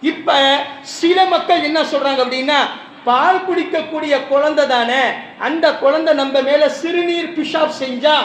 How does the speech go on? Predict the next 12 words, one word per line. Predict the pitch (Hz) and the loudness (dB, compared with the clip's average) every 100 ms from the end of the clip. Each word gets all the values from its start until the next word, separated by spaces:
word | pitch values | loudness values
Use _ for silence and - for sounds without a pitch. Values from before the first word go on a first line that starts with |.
| - - - | -4 -14 -6
அது | 214 294 | -2 0
ஒண்ணு | 285 285 | 0 0
அசுத்தம் | 330 233 - 359 - 277 | 0 -2 -4 -4 -2 -2
கிடையாது, | 247 254 240 233 269 240 - - | -2 0 0 2 0 0 -2 -14
அப்படியே | - 302 302 285 | -12 -10 -8 -6
தொழுகலாம் | 311 294 233 240 226 202 196 190 185 202 | -6 -2 -2 0 0 0 0 -2 -4 -6
அப்படின்னு | 254 254 262 247 247 320 214 - - - | -6 -6 -8 -8 -4 -2 -4 -6 -18 -14
தவறான | 247 247 294 302 302 320 | -4 0 2 4 2 2
அபிப்பிராயத்துல | 302 277 277 262 247 240 302 | 0 0 -2 0 0 0 2
இருக்கிறாங்க. | 247 233 214 185 - | 2 2 -4 -4 -6
அல்லாஹ் | 180 - 202 226 202 202 | -14 -6 -2 0 -2 -4
அக்பர். | 170 165 269 269 | -8 -2 -2 -2